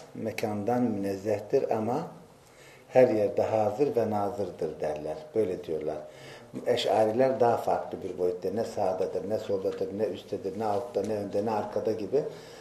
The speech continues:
ne işte dışta gibi bir şeyler söylerler. Bunlar bizi bağlamıyor. Kur'an'da, sünnetteki gelen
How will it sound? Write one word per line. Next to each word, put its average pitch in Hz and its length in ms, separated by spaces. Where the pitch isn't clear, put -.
ne 123 180
işte 110 360
dışta 113 320
gibi 107 340
bir 110 140
şeyler 107 360
söylerler. 95 640
Bunlar 127 320
bizi 151 220
bağlamıyor. 95 520
Kur'an'da, 107 380
sünnetteki 104 640
gelen 110 420